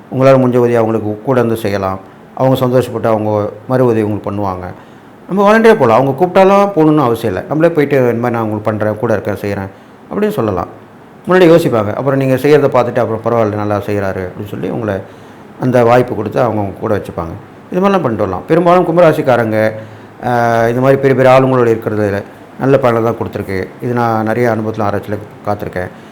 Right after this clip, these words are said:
ஆ, இவங்க வந்து ஒரு மந்திரி மாதிரி இருந்து நிறைய விஷயம் சொல்லுவாங்க.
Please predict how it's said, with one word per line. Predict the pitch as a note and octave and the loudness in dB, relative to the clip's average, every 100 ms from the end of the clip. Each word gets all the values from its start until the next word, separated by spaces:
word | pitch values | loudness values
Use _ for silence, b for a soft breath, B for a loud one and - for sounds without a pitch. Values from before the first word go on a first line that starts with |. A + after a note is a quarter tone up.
| B B - | B B -4
ஆ, | B2+ A#2+ | 0 4
இவங்க | C3 C3 | 4 4
வந்து | C3+ C#3 | 4 4
ஒரு | A#2+ | 4
மந்திரி | B2+ C3 B2+ | 2 0 2
மாதிரி | C3 B2 | 2 2
இருந்து | A#2+ A2+ | 0 0
நிறைய | A2 A#2 | -2 -4
விஷயம் | A2+ A#2 A2+ | -4 -6 -6
சொல்லுவாங்க. | G#2+ G#2+ G2 F#2+ | -2 -2 -2 -4